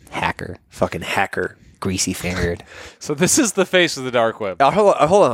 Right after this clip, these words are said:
Speaker 2: okay.
Speaker 3: Right.
Speaker 2: Zoom out. You're, are we at the dark web? Where are we at? Let's
Speaker 1: I don't
Speaker 2: go
Speaker 1: know.
Speaker 2: back.
Speaker 3: This
Speaker 1: What's
Speaker 3: is
Speaker 1: it
Speaker 3: the,
Speaker 1: say?
Speaker 3: this is the login of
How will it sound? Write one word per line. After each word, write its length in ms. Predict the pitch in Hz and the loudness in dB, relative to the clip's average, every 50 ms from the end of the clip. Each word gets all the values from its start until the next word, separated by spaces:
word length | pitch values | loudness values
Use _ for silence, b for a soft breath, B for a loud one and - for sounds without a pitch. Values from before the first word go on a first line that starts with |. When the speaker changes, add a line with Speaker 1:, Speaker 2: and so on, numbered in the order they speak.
| 104 | 0
Speaker 2:
okay. 100 | 95 - | -4 -6
Speaker 3:
Right. 140 | 104 120 143 - | -8 -10 -10 -8
Speaker 2:
Zoom 240 | - 170 214 208 | -6 -6 -2 2
out. 160 | 170 123 107 120 | 2 2 2 0
You're, 120 | 151 180 175 - 62 - _ _ | -6 -6 -6 -10 -16 -16 _ _
are 120 | 123 139 | 2 2
we 180 | 170 196 214 185 | 2 0 -2 0
at 140 | 165 175 185 | 0 0 0
the 80 | - 175 | -2 -4
dark 200 | 151 156 147 123 | -2 -2 -2 -2
web? 140 | 123 110 107 | -4 -6 -4
Where 160 | 143 180 180 | -2 0 0
are 80 | 151 | 0
we 80 | 127 113 | 0 -2
at? 180 | 95 - - - | -6 -6 -8 -2
Let's 120 | 113 147 | 0 0
Speaker 1:
I 40 | 190 | 0
don't 80 | 233 139 | 0 -2
Speaker 2:
go 40 | 131 | -4
Speaker 1:
know. 40 | 247 | -2
Speaker 2:
back. 160 | - 98 - | -4 -4 -4
Speaker 3:
This 180 | - 170 - 131 | -6 -6 -2 0
Speaker 1:
What's 160 | 151 170 - | -2 0 0
Speaker 3:
is 0 | |
Speaker 1:
it 40 | 160 | -2
Speaker 3:
the, 80 | 170 165 - 208 208 | -2 -2 -2 -6 -8
Speaker 1:
say? 60 | 131 | -6
Speaker 3:
this 180 | - 156 - - | -6 -8 -8 -8
is 120 | 185 165 | -10 -10
the 140 | 135 151 151 135 | -8 -8 -6 -6
login 580 | 135 135 139 143 147 151 139 147 143 139 135 | 0 2 4 4 4 2 0 -2 -4 -4 -4
of 500 | 123 127 120 113 104 101 - - - _ | -2 -4 -4 -4 -6 -14 -20 -20 -20 _